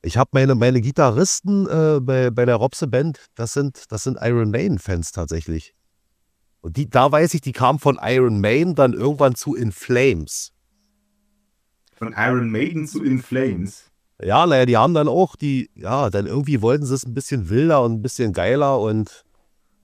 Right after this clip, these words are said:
Speaker 1: im Grunde genommen auch so die Einstiegsdroge, ne? Iron Maiden oder bei, bei manch eben war es Guns N' Roses und dann, äh, hörst du mal eine andere Platte und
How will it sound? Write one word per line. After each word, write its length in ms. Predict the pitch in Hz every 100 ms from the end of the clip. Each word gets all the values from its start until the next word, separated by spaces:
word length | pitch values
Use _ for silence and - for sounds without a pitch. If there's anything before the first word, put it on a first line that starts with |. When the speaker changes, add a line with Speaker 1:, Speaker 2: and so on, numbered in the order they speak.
| _ -
Speaker 1:
im 80 | 101
Grunde 240 | 143 160
genommen 220 | 160 147 131
auch 160 | 156
so 120 | -
die 140 | 123 110
Einstiegsdroge, 1040 | 104 143 - 123 101 - 87 87 92 82
ne? 240 | 85 117 131 - _ _ _ -
Iron 400 | 90 110 110 104
Maiden 400 | 98 113 123 117
oder 240 | 104 107
bei, 260 | 101 101 101
bei 180 | 90 101
manch 220 | 104 104
eben 200 | 90 110
war 100 | 104
es 80 | 101
Guns 300 | 101 117 -
N' 80 | 101
Roses 500 | 101 127 127 120 -
und 240 | 104 104
dann, 300 | 101 101 110
äh, 40 | 87
hörst 680 | 98 98 95 76 98 107 120
du 60 |
mal 80 | 107
eine 160 | 107 85
andere 280 | 135 123
Platte 480 | 120 110 110 120 117 95
und 340 | 95 95